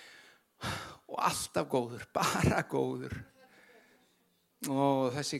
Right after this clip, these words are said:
fullkomni kærleikur þinn sem að við erum að lesa um og læra um, Drottinn minn, sýndu okkur enn betur, talaðu til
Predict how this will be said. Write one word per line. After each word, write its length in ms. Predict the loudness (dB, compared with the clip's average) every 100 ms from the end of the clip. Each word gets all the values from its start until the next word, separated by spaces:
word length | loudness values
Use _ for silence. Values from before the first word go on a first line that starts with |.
| -6
fullkomni 480 | -6 -4 -2 -2 -2
kærleikur 440 | 0 2 0 -2 -2
þinn 220 | -2 0
sem 160 | 0 0
að 140 | 2
við 140 | 0 -4 -12 -20 -20 -20 _ 0 2
erum 160 | 4
að 120 | 4 4
lesa 240 | 2 0
um 140 | 0
og 60 | 2
læra 240 | 4 4 4
um, 80 | 2
Drottinn 300 | -2 -2 -8
minn, 160 | -8 -6
sýndu 400 | -2 -2 -2 -4
okkur 200 | 0 0
enn 220 | 2 0
betur, 380 | 2 0 -2 -12 -12 -8
talaðu 380 | -4 -4 -4 -6 -6
til 180 | -10